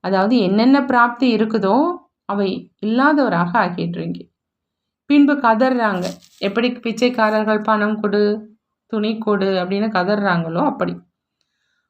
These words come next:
அதே மாதிரி யார் மரியாதை என்ற கோட்டை மீறுகிறார்களோ, அவர்களுடைய நிலை பிச்சைக்காரர்களுக்கு சமமானதாக ஆகிடுது. அவர்கள் கிருபை செய்யுங்கள், ஆசீர்வாதம் கொடுங்கள், சகயோகம் கொடுங்கள், அன்பு கொடுங்கள் அப்படின்னு சொல்லுவாங்க.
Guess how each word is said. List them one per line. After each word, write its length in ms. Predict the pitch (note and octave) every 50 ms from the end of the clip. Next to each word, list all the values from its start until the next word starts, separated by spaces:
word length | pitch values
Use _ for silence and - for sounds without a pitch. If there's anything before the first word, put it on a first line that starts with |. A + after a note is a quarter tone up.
| _
அதே 340 | - A3 A#3+ B3 D#4 F4 F#4
மாதிரி 440 | F4 E4 D4 C4 A#3 C4+ D4+ D#4 C#4
யார் 280 | A#3+ A3 A#3 C#4 D4+
மரியாதை 640 | C#4 A#3 F#3 G3 A3+ A#3 A#3 A#3 B3 C4+ D4+ E4 E4
என்ற 380 | D4+ C4+ B3 G#3 G#3 G3+ G3+ -
கோட்டை 440 | - G3+ G#3+ A#3 - - A#3+ G#3+ F#3+
மீறுகிறார்களோ, 1000 | G3+ A#3+ D4 D4+ D4 A#3+ A3 F#3+ F3+ E3+ E3+ F3 F3 F3 F#3 A#3 C#4+ D#4 D4+ - - _ _ _ _ _ _ -
அவர்களுடைய 560 | F#3+ G3 G#3 G#3 G3+ G#3 G#3 G3 F#3+ F#3+ F3+ F3+
நிலை 320 | F3+ F3+ G3 A#3 B3+ C4+
பிச்சைக்காரர்களுக்கு 1160 | B3 G#3+ G3+ G#3 - - C4+ C4 - G#3+ G3+ G3 G3+ G3+ G3+ F#3+ F3+ F3 F3 - C4 D#4 F4 F#4 F4+ - - _ _ _ _ _ - G#3
சமமானதாக 760 | F#3+ G#3 A3 A#3 A3 G#3+ G3+ F#3+ F3 E3+ E3 E3 E3+ - A#3+
ஆகிடுது. 460 | G3+ F3 F3 F3 D#3 D3+ D3 - - - _ _ _ _ _ _ _ _ _ _ _ -
அவர்கள் 340 | - A#3 A#3 G#3+ G#3+ G3+ G3+
கிருபை 380 | - A#3+ A#3+ B3 A3+ B3 A#3+
செய்யுங்கள், 680 | A#3 - A3+ G#3+ G#3 G3 G3 G3 F#3+ F#3+ F#3 F#3 F#3+ F#3
ஆசீர்வாதம் 760 | - F#3+ G#3 A3 G#3+ A3+ C4 A#3 A#3 A3 G#3+ G#3+ G#3 G#3 G3+
கொடுங்கள், 540 | - F#3+ F#3 F#3+ F#3+ F#3+ F#3 F3+ F3+ F#3 F#3 F3+
சகயோகம் 580 | - G#3+ G3+ A3 A#3+ B3 B3 B3 B3 A#3 A3+ A3
கொடுங்கள், 540 | A3 G#3+ G3+ G3 G3 G3 G3 G3 F#3+ G3 F#3+
அன்பு 420 | F#3 F3 G3 A#3+ B3+ B3 C4+ C4
கொடுங்கள் 400 | - G#3 G3 G3 F#3+ F#3 F3+ F#3
அப்படின்னு 320 | G#3 G3 F3 F3 E3+ E3+ G3
சொல்லுவாங்க. 520 | B3+ - F#3 F3 E3+ D#3 D#3+ F3 - -